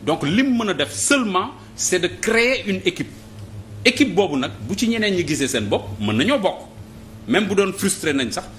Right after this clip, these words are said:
mën nañoo bokk ci équipe bi donc il faut aller dans cet esprit d'équipe et non de cavalier solitaire en disant man la ñu tànn je suis au-dessus des autres donc man maay gagner déedéet il doit mettre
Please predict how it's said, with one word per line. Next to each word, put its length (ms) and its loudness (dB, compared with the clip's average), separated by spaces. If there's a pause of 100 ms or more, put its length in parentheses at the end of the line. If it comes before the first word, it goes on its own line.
(180)
mën 140 0
nañoo 240 0
bokk 340 2
ci 80 -4
équipe 260 -2
bi 100 -10 (200)
donc 180 -2 (120)
il 80 -2
faut 340 0 (160)
aller 240 4
dans 160 0
cet 240 -2
esprit 320 0
d'équipe 400 0 (440)
et 100 4
non 300 2 (240)
de 140 2
cavalier 460 2
solitaire 420 0
en 80 2
disant 280 -2
man 220 2
la 80 0
ñu 120 -2
tànn 320 0 (300)
je 80 0
suis 180 -2
au-dessus 340 0
des 240 2
autres 240 -2
donc 280 0
man 200 0
maay 200 4
gagner 220 0
déedéet 280 0 (720)
il 100 -2
doit 320 0
mettre 260 -4